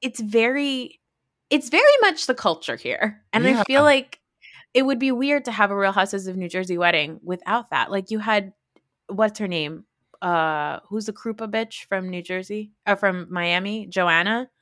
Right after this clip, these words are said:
Speaker 2: Mm.
Speaker 1: Joanna Krupa in Miami got married in, like, a cro-, like, in a, in a short dress. It was, like, a mini high-low dress.
Speaker 2: Okay.
Speaker 1: You know?
Speaker 2: Yeah.
Speaker 1: Like,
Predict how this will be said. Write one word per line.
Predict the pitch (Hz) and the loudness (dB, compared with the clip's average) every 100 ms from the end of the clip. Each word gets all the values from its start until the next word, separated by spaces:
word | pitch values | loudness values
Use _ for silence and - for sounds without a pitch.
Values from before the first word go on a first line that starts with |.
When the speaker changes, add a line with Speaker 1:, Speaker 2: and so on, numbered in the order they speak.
| _ _ - | _ _ -4
Speaker 2:
Mm. | 143 110 87 - | -2 -2 -6 2
Speaker 1:
Joanna | 285 339 440 - | 6 6 6 2
Krupa | 302 254 220 | 0 4 4
in | 214 | 4
Miami | 208 190 185 185 175 | 0 0 0 0 0
got | 170 180 | -2 0
married | 175 175 175 165 | -2 -2 -2 -2
in, | - 175 156 147 151 - 160 | -4 -2 -2 -2 -8 -12 -6
like, | 156 - - | -6 -6 -10
a | 165 | -12
cro-, | - 190 170 - | -8 0 0 0
like, | 196 202 202 | 0 0 2
in | 190 | 2
a, | 170 160 135 - | 2 2 -2 -2
in | 190 | -2
a | 165 | -2
short | - - 180 156 | -4 -2 0 0
dress. | 156 - | -2 -2
It | |
was, | 175 | -4
like, | 190 | -4
a | 180 | -4
mini | 175 180 180 - | -2 -2 -4 -8
high-low | - 175 165 160 147 | -2 4 4 4 0
dress. | 147 147 - 147 - - _ - | -2 -6 -8 -14 -20 -20 _ -12
Speaker 2:
Okay. | 196 - | -12 -6
Speaker 1:
You | 202 | -2
know? | 202 196 214 226 _ - | 2 2 0 -4 _ -8
Speaker 2:
Yeah. | 254 330 214 | -2 2 4
Speaker 1:
Like, | 202 185 - | 4 2 -4